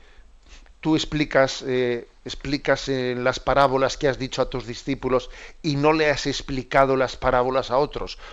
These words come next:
¿Por qué a unos les explicas más y a otros les explicas menos?". Y responde Jesús, "Es que a vosotros se os ha dado el conocer los misterios del reino de, de los cielos, pero a ellos no. Porque a quien tiene se le dará y le sobrará,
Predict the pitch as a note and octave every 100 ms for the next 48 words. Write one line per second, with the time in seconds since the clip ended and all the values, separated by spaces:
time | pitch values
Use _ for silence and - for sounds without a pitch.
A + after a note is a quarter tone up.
0 | - C#3 C3 E3+ F#3 F#3 E3 D3+ D3 C3+
1 | - C#3+ D3 - C3+ C3 C#3 - - -
2 | - B2 D3 D3+ C3+ C3+ B2 - C3 C3+
3 | B2+ A#2 F3+ A2+ G2 - - - - C3+
4 | B2+ C#3+ C3 B2 D#3 G#2+ - - - -
5 | - - - - - - - - - F3
6 | - G#3 F#3 - F#3+ E3 D3 C#3 - D#3
7 | D3+ D3+ C3+ C3+ C3 - C#3 C#3+ B2 B2
8 | - C3+ C3+ C3 A#2+ A#2 B2+ B2+ B2 B2
9 | B2+ B2 B2 - G3+ A3 A2 - B2 A2
10 | A#2 B2+ A2 C#3 - - _ - - -
11 | - - - - - C3+ - C#3 - C3+
12 | C3+ B2+ - A#3 D#3 C#3+ C3+ A#2+ A#2 B2
13 | E3 F#3 D#3+ C3 - B2 B2 A#2+ D3+ -